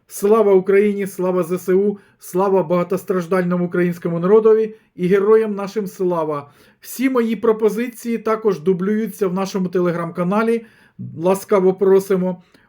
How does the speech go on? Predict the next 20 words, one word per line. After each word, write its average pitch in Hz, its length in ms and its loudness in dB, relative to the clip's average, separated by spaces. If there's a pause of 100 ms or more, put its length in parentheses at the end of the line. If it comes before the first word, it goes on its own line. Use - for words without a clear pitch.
Посилання 196 580 0
до 214 140 4
нього 208 260 2
в 196 100 -2
першому 196 380 -2
закріпленому 165 680 -4
коментарі 151 500 -2
під 220 240 -8
кожним 147 420 -2
з 123 80 -8
моїх 127 300 -8
відео. 214 460 4 (260)
Друзі, 202 380 0
всім 226 300 -2
удачі, 202 460 0
всім 175 300 -4
добра 175 480 -2 (320)
і 170 140 -2
до 165 360 0 (200)
зустрічі! 147 640 -4